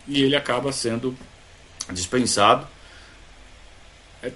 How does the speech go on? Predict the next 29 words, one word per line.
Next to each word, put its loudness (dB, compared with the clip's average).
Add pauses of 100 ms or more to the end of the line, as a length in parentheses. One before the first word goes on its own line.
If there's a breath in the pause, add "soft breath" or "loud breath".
(120)
também 8
porque 6
já 4
havia 2
conversas -2 (260)
com -4
um -4
dos -8
maiores 2
goleiros 0
da 0
história 4
do -2
Palmeiras, -2 (680 loud breath)
que -20
tava -2
com -6
trinta -2
e 0
cinco 0
anos, 0
defendendo 0
o -4
Corinthians, -4 (340)
que -14
era -6
uma -10
coisa -8
que -14